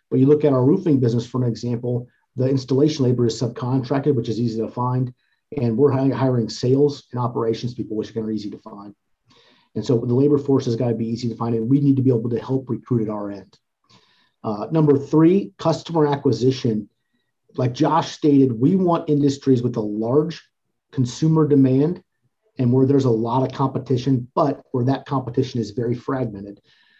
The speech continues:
This way, at the corporate level, we can take digital marketing from, from the corporate office and we can get that phone to ring. So when we say, "How do we drive customers?" the one thing that just drives me crazy, I know I've talked to you about this, Dan, is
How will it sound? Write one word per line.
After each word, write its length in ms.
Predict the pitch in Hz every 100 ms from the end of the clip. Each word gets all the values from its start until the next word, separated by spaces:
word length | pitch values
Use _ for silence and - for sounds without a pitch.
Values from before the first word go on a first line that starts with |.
| _ -
This 320 | 127 175 -
way, 400 | 156 143 139 139
at 120 | 120 -
the 60 |
corporate 520 | - 190 196 202 151
level, 460 | 135 117 123 139 -
we 140 | 139 139
can 180 | 143
take 460 | 123 139 127 123 - _ _ _ 120
digital 320 | 143 147 151
marketing 540 | 139 139 147 131 123 _
from, 320 | 131 120 120
from 180 | - 120
the 120 | -
corporate 400 | - 160 147 147
office 420 | 131 139 123 -
and 80 | 117
we 80 | 120
can 100 | 120
get 200 | 113 -
that 200 | 113 -
phone 180 | 113 107
to 80 | 104
ring. 340 | 107 98 95 _ _ _
So 360 | - 123 117 -
when 180 | - 127
we 160 | 139 160
say, 500 | - 156 143 131 123 _ _
"How 160 | - 165
do 80 |
we 80 | 156
drive 300 | 131 147 131
customers?" 560 | - 135 - 127 123 -
the 80 | 131
one 160 | 147
thing 140 | 143 131
that 160 | 123
just 260 | 143 - -
drives 260 | 139 135
me 100 | 143
crazy, 380 | 123 - 131 117
I 60 | 123
know 100 | 120
I've 140 | 117
talked 240 | - 123 -
to 60 |
you 40 | 120
about 180 | 117
this, 160 | - -
Dan, 280 | 117 113 110
is 200 | 101